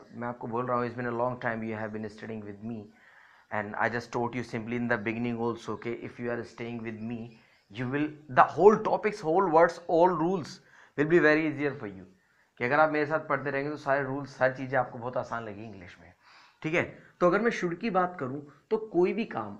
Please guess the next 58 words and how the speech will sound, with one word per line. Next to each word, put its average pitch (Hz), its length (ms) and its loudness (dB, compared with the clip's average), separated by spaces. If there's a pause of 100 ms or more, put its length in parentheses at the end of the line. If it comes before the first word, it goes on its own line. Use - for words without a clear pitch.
(120)
अगर 170 280 0
मुझे 185 280 -2
किसी 160 220 -10
को - 120 -4
सलाह 147 280 -6
देनी 135 360 -4
है, 110 140 -8 (240)
सलाह 156 260 0
ऑब्वियस 160 220 -4
बात 160 200 0
है 170 60 -4
हम 175 80 -8
सामने 143 240 -6
वालों 156 220 -6
को 156 60 -6
देते 151 200 -6
हैं 226 80 -2
और 262 60 0
हाँ - 140 2
अपने 127 140 -4
आप 117 160 -4
को 127 60 -10
भी 127 80 -6
दे 127 140 -4
देते 127 120 -6
हैं 143 120 -8
कभी 156 160 -10
कभी, 220 240 -8 (380)
लेकिन 196 260 0
फिलहाल 165 200 0
सामने 123 280 -4
वाले 107 180 -8
की 104 60 -10
बात 101 240 -10
करते 104 260 -18
हैं। 95 180 -16 (440)
अगर 165 240 2
मुझे 180 260 -2
किसी 160 240 -8
को, - 120 -10
किसी 139 240 -10
को 143 100 -8
सलाह 127 260 -4
देनी 110 340 -8
है 110 80 -10
तो 120 140 -14
कुछ 165 260 -10
नहीं 123 220 -6
करना, 117 480 -8 (500)
एक्शन 180 340 -2
मैंने 170 200 -2
आपको 147 260 -4
बता 123 200 -6
ही 135 80 -2
रखा 147 340 -4
है, 170 80 -2
कोई 127 220 -8
भी 110 120 -8